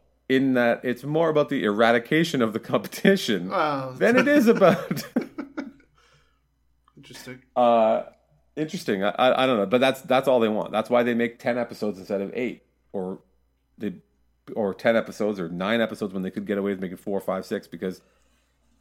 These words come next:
Speaker 1: if you're gonna watch, that's all they care, that's all they really care about. Just watch.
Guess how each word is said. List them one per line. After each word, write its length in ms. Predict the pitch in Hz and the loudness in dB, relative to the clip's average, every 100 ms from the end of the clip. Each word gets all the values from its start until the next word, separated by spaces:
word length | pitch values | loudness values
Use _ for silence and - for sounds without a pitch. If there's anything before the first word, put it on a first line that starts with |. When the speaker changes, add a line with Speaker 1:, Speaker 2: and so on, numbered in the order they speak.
| _ _ _ - | _ _ _ -10
Speaker 1:
if 100 | 95 | -4
you're 120 | 101 | 0
gonna 140 | 113 | 2
watch, 420 | 120 180 135 - - _ - | 4 4 2 -2 -14 _ -6
that's 200 | 98 107 | -4 0
all 100 | 107 | 0
they 120 | 95 | 0
care, 240 | 101 101 - | 0 -4 -4
that's 160 | 90 | -4
all 100 | 98 | -4
they 80 | 87 | -4
really 300 | 82 87 85 | -6 -6 -6
care 160 | 80 82 | -8 -8
about. 220 | 73 71 | -10 -12
Just 180 | 85 80 | -12 -10
watch. 280 | 76 76 | -12 -12